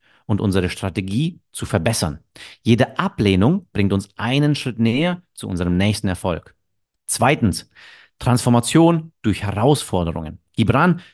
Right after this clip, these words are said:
vergleicht den Schmerz mit dem Zerbrechen einer Schale. Für uns bedeutet das, dass durch das Überwinden von Hindernissen und Herausforderungen unser Verständnis, unsere Skills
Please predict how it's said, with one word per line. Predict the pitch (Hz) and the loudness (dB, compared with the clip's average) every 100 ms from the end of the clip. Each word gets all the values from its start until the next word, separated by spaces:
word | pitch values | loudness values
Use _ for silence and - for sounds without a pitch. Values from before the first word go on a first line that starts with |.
| _ | _
vergleicht | - 90 101 104 | -10 -4 -2 0
den | 110 | -2
Schmerz | 98 - 107 127 170 - - _ - | -2 0 2 2 0 -2 -16 _ -6
mit | 95 | -2
dem | 110 107 | -2 -2
Zerbrechen | - 101 123 139 139 127 | -2 -4 -2 -4 -2 -2
einer | 110 101 | 0 -2
Schale. | 95 117 123 80 - _ | -2 -4 -4 -6 -10 _
Für | - 123 | -2 0
uns | 123 196 226 | 4 4 4
bedeutet | 110 92 90 82 | 2 2 2 2
das, | 151 - _ _ _ _ | 0 -2 _ _ _ _
dass | - 85 | -16 -14
durch | - 95 92 - _ | -4 -4 -4 -10 _
das | - 90 | -10 -6
Überwinden | 92 87 80 104 160 156 139 | 0 0 2 2 4 4 2
von | 110 | 4
Hindernissen | 101 185 156 104 117 151 | 4 6 6 4 2 -2
und | 101 | -4
Herausforderungen | 98 98 151 175 - 104 95 92 107 175 233 _ _ | -4 -2 0 -2 -4 -2 -2 -2 -2 -4 -6 _ _
unser | - 104 101 107 107 _ | -4 -2 0 -2 -4 _
Verständnis, | - - 113 - - 147 196 104 190 - _ | -16 -6 -4 -2 0 2 2 2 -2 -4 _
unsere | - 95 98 | -6 0 0
Skills | 98 - - 165 175 180 - | 0 -4 -2 0 2 0 -4